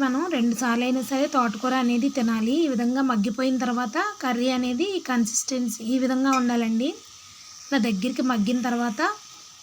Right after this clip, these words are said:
మనం దించేసుకుంటే కర్రీ అనేది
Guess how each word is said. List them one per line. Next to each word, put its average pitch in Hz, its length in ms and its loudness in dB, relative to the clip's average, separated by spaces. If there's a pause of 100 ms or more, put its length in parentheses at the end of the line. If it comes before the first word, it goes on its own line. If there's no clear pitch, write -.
(360)
మనం 262 180 2 (100)
దించేసుకుంటే 254 680 0 (380)
కర్రీ 262 220 4 (100)
అనేది 254 240 0